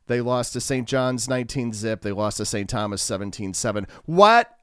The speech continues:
I am saying by bringing all of this data to the table is that there are programs who rebuild and there are programs who reload. And so far,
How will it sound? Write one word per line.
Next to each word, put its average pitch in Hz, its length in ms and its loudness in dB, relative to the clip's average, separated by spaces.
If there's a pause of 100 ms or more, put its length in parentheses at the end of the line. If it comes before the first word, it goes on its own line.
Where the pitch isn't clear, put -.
I 175 260 2
am 156 180 -4
saying 151 600 -2 (340)
by 127 160 -2
bringing 135 360 -4
all 127 220 0
of 123 80 -4
this 113 200 -8
data 117 340 -4
to 104 120 -10
the 87 80 -10
table 110 540 -4 (300)
is 120 220 -4
that 120 720 0 (1120)
there 131 180 0
are 104 60 -2
programs 185 640 2
who 160 260 2
rebuild 131 720 -2 (300)
and 117 100 -2
there 113 80 0
are 107 60 -2
programs 147 540 0
who 143 120 -2
reload. 117 580 -2
And 113 240 -4
so 175 280 2
far, 117 460 -2